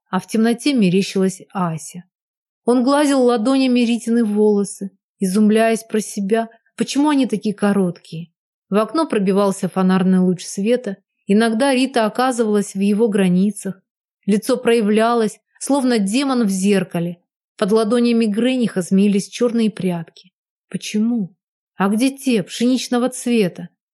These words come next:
Те самые, что светились на солнце. Как пьяный или спящий на ходу, он видел совсем не то, что было на самом деле.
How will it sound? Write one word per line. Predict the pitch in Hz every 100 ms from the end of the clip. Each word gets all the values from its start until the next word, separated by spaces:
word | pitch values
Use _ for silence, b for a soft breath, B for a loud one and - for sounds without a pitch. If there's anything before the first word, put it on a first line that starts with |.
| _ _ _
Те | - 214
самые, | - - 247 226 175 160
что | -
светились | 170 185 190 226 202 196 -
на | 185
солнце. | - - 190 170 - 175 - _ _
Как | - 226 - -
пьяный | 226 277 311 277
или | 220 220
спящий | - - 240 277 254 -
на | 196
ходу, | 190 214 196 208 302 254
он | 202
видел | 208 277 311 254
совсем | - 240 - - 269 262
не | 269
то, | - 269 208
что | - -
было | 170 175 180
на | 180
самом | 180 190 180 190
деле. | 165 180 165 156 170